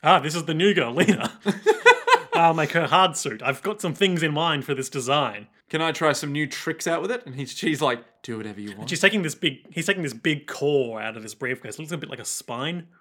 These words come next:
Speaker 2: Yeah,
Speaker 1: A
Speaker 2: it's
Speaker 1: big
Speaker 2: like,
Speaker 1: metal spine.
Speaker 2: but it, it has a fist on the end of it, but it's like, it's, it's, like, very, very rudimentary
Speaker 1: Mm.
Speaker 2: compared to the suits we see.
Speaker 1: And he plugs it into this big pile of metal,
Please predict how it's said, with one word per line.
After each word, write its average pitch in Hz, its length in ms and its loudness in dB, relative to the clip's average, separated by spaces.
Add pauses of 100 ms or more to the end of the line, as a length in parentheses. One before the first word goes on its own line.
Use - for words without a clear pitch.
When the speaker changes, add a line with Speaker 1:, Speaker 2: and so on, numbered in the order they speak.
(180)
Speaker 2:
Yeah, 202 360 4
Speaker 1:
A 120 80 2
Speaker 2:
it's 156 140 0
Speaker 1:
big 175 80 0
Speaker 2:
like, 180 80 0
Speaker 1:
metal 135 180 0
spine. 143 400 -4
Speaker 2:
but 185 100 4
it, 190 140 0
it 190 80 0
has 202 160 -6
a - 20 -10
fist - 500 -8
on 139 140 -2
the 117 100 -10
end 110 140 -12
of 101 160 -10
it, - 340 -8
but 139 260 0
it's 147 200 -8
like, 135 280 -4 (340)
it's, 139 140 -4
it's, - 180 -6
like, 175 240 2
very, 196 420 8
very 165 300 4
rudimentary 143 760 -2
Speaker 1:
Mm. - 40 -16
Speaker 2:
compared 120 380 -6
to 120 180 -4
the 123 160 -10
suits 123 320 -8
we 120 100 -10
see. - 180 -8
Speaker 1:
And 135 100 2
he 139 40 4
plugs 220 300 4
it 202 40 2
into 175 140 -2
this 147 80 -8
big 180 220 -4
pile 156 300 4
of 123 40 -6
metal, 120 320 -6